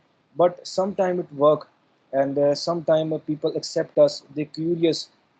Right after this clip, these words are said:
uh, about the things that we discuss with them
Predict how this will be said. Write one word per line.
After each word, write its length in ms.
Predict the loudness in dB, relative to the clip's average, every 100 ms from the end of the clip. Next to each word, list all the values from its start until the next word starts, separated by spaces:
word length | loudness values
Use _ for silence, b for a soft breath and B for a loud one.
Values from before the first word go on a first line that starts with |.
| 0
uh, 200 | 2 4
about 360 | 2 2 0 -2
the 220 | -4 -4
things 420 | -4 -8 -8 -4
that 320 | 2 2 2
we 120 | -8
discuss 440 | -8 -10 -10 -10 -8
with 220 | -8 -6
them 220 | -6 -6